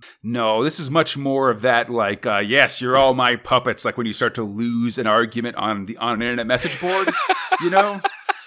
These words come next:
Speaker 1: And you start sort of
Speaker 2: When you scroll down through YouTube comments after just, like, a couple
Speaker 1: Yes.
Speaker 2: seconds and read something.
Speaker 1: "Yes, you're all my puppets. Dance for me with your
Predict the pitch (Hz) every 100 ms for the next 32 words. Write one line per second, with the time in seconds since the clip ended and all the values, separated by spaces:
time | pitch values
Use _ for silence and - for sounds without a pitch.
0 | - - 135 135 123 151 135 135 147 117
1 | 101 - - _ 127 123 - - 127 117
2 | 110 113 110 117 98 104 - 101 - 98
3 | 92 98 101 110 98 - 101 95 - 98
4 | 107 95 - - 98 101 90 101 - 104
5 | - 90 82 85 90 90 - 110 135 143
6 | 110 147 143 143 165 165 165 165 147 139
7 | 131 101 139 120 101 - 107 147 190 226
8 | 175 - 185 156 170 160 151 131 151 135
9 | 110